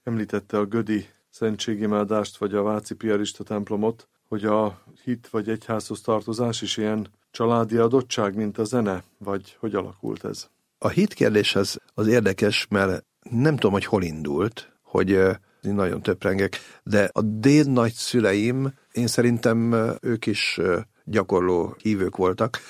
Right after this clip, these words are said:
Speaker 2: de mindesetre templomba járó, de gyakorló keresztények. A nagypapámékat tudom, hogy, ö,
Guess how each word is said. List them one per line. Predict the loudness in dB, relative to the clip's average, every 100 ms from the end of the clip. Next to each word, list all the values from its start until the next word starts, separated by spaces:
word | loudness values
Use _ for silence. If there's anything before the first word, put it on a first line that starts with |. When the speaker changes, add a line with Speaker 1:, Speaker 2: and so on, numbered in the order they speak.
| -20 -10
Speaker 2:
de | 0 2
mindesetre | 4 2 0 2 2
templomba | 2 0 0 0 2
járó, | 2 2 0 0
de | -2 -2
gyakorló | 0 2 2 2
keresztények. | 0 -2 -4 -2 -2 0 -2 _ _ _ _ 2
A | 6 6 4 2
nagypapámékat | 2 2 2 0 0 2 0 0 0
tudom, | 0 2 0
hogy, | -2 0 0 2
ö, | 0 0